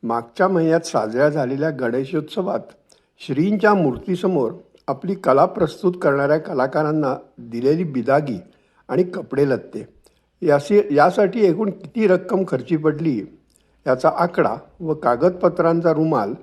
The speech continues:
मुजुमदारांच्याकडे त्याने त्वरेने देणे अत्यावश्यक होते. त्याने दिलेल्या या आकड्याशिवाय गणेशोत्सवाचा ताळेबंद अर्थातच पूर्ण होऊ शकत नव्हता. दोन वेळेला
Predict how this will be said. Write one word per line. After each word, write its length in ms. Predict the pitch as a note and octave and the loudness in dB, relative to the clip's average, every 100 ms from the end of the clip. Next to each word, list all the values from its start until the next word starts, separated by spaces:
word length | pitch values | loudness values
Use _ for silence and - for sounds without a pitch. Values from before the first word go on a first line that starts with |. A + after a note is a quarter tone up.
| - _ _ - | -18 _ _ -6
मुजुमदारांच्याकडे 1080 | C3 C3+ F#3+ G#3 F3 E3 E3+ F3 E3+ F3 E3 | -4 2 2 6 4 4 2 0 0 0 -2
त्याने 500 | C#3 - C#3 C3 D#3 | -6 -6 -2 0 -2
त्वरेने 540 | D3+ C3 B2+ D#3 F#3 | -2 0 2 2 2
देणे 260 | E3+ D#3 E3 - | 2 0 -2 -6
अत्यावश्यक 720 | B2 - D3+ D#3 D3 - D3+ | -12 -2 0 0 -2 -4 -4
होते. 260 | D#3 C#3+ - _ _ _ _ _ _ _ _ _ _ _ - | -4 -4 -10 _ _ _ _ _ _ _ _ _ _ _ 0
त्याने 240 | E3+ G#3+ | 4 4
दिलेल्या 420 | A3+ G#3 G3+ G#3 | 4 4 4 6
या 220 | G#3 G3 F#3 | 6 6 6
आकड्याशिवाय 720 | D3 D3 D3+ G#3 G3+ B2 A#2 - _ _ _ _ _ _ - - _ - | 4 2 0 -2 -2 -2 -4 -10 _ _ _ _ _ _ -20 -20 _ -2
गणेशोत्सवाचा 800 | D3 F3 G#3+ A3 A3 G#3 G3+ G3 | 2 2 2 -2 -2 0 0 2
ताळेबंद 640 | G#3 D3+ B2+ D#3+ F3+ F#3 F#3 | 2 4 4 2 0 2 2
अर्थातच 600 | B2 A2+ - D3 F3+ F3+ | 2 0 -4 -2 -2 -4
पूर्ण 360 | - D3 B2 | -6 -6 -2
होऊ 220 | D3 B2+ | -2 -2
शकत 360 | B2 A2+ A2+ G2+ | -4 -8 -8 -8
नव्हता. 300 | G#2+ G2+ - - _ _ _ _ _ _ _ - | -10 -12 -18 -20 _ _ _ _ _ _ _ -20
दोन 380 | D3+ D#3 G#3+ A#3 | 0 4 4 6
वेळेला 500 | G#3 G3 F#3+ G3 | 4 4 4 2